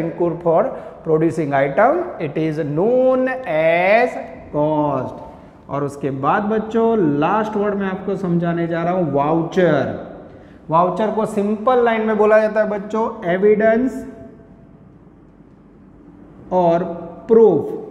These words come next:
of business transaction।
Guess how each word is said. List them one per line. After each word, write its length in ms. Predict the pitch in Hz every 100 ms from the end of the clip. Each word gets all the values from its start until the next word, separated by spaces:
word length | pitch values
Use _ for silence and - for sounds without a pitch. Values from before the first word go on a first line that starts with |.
| - - - - - - - - - - - - - - - - - -
of 280 | 185 202 214 - - - 143
business 640 | 151 156 151 156 165 180 226 - - - - - -
transaction। 800 | 151 147 143 151 151 151 151 127